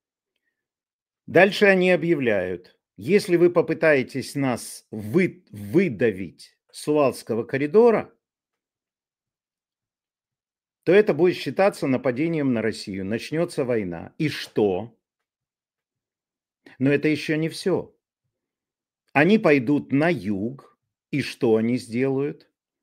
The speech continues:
Они, не переходя польскую границу, нападут на Украину с западной стороны, со стороны Польши,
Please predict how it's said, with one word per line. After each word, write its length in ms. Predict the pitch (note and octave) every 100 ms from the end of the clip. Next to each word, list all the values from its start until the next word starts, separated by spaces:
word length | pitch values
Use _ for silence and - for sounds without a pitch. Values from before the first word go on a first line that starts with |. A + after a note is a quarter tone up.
| _ _ _ _ _ _ _ _ _ -
Они, 600 | D3+ F3 G3+ G#3 C#3+ F2+ -
не 280 | A#2 E3 G#3
переходя 680 | G#3 G3 F3+ F#3+ E3+ C#3 A2
польскую 640 | - D3+ B2+ - A#2+ G#2
границу, 640 | G2 C#3 D#3 A3 G#3+ - -
нападут 680 | B2 B2+ C3 C#3 D3 D3+ C3+
на 100 | B2
Украину 840 | A#2+ - C#3+ F3+ G#3+ D#3 F2 - _ _ _ -
с 80 | G2
западной 680 | F2+ D#3+ E3 D#3+ D3 D3
стороны, 560 | C#3+ - C3+ B2 F2 - _ _ _ _ _ _ _ _ _ _ _ _ _ _ _
со 220 | - D#3+
стороны 400 | - F#3+ G3 G3+
Польши, 480 | C#3+ F2 - -